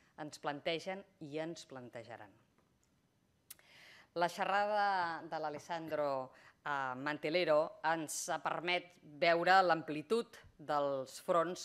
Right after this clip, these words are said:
que s'obren davant nostre i la necessitat d'integrar diverses disciplines professionals en els entorns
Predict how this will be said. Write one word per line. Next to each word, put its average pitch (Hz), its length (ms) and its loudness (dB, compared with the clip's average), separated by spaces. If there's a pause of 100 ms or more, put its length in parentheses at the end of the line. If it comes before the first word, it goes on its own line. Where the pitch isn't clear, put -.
que 147 80 -6
s'obren 160 580 -2
davant 123 300 -6
nostre 147 480 0 (560)
i 196 80 2
la 196 100 8
necessitat 208 640 2
d'integrar 180 840 2
diverses 175 640 2
disciplines 156 640 -4
professionals 151 800 -4 (120)
en 160 140 -6
els 135 220 -8
entorns 156 640 -2